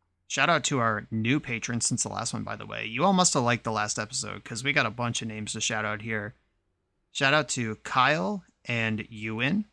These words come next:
from our new YouTube members. And then on Patreon, we got Gio, Jever, Kendall, K M,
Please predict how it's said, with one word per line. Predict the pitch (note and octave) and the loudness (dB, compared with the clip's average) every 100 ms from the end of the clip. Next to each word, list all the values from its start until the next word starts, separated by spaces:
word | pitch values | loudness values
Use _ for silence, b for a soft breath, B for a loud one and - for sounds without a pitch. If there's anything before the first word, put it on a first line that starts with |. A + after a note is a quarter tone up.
| _ _ _ | _ _ _
from | - B2 A2+ G#2 - - | -4 0 2 0 -4 -2
our | B2+ | 2
new | A#2+ | 4
YouTube | A#2+ A2+ A2+ A#2+ | 4 2 0 -2
members. | G#2+ G#2+ A2+ E3+ - - - | -2 -2 -2 -4 -4 -8 -2
And | A#2+ | 0
then | A#2 A2+ | 2 4
on | A2+ G#2+ | 2 2
Patreon, | C3+ D3+ C3+ A2 G#2 | 2 2 2 2 2
we | G#2+ | -2
got | G#2 G#2 G2 G2 _ _ _ _ _ _ _ _ | -2 0 2 0 _ _ _ _ _ _ _ _
Gio, | B2 C3 D3 E3+ A3 - _ _ _ _ _ A#2 | 4 6 6 4 0 -6 _ _ _ _ _ -10
Jever, | G2+ A#2 C3+ G2 B2+ - _ _ _ _ | -2 2 2 0 -4 -6 _ _ _ _
Kendall, | - D3+ D3 G2+ G#2 - _ _ _ _ _ | 0 2 2 -2 -4 -12 _ _ _ _ _
K | - D3+ D#3 | 2 2 4
M, | C#3 A2+ C3+ | 4 4 0